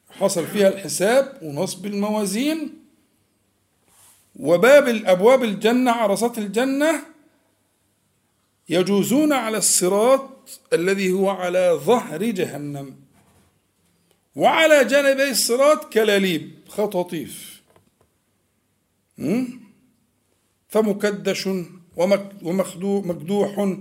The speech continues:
ومجروح وإلى آخره. والناس على قدر ما،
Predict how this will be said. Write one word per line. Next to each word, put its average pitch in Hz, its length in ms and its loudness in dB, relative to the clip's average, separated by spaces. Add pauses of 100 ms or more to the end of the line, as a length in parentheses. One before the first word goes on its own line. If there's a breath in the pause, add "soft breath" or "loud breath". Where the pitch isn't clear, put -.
(840 loud breath)
ومجروح 202 720 0 (1120)
وإلى 196 480 -2
آخره. 147 440 -8 (1200)
والناس 254 520 0 (460)
على 202 340 0
قدر 214 440 -2
ما، 220 420 -4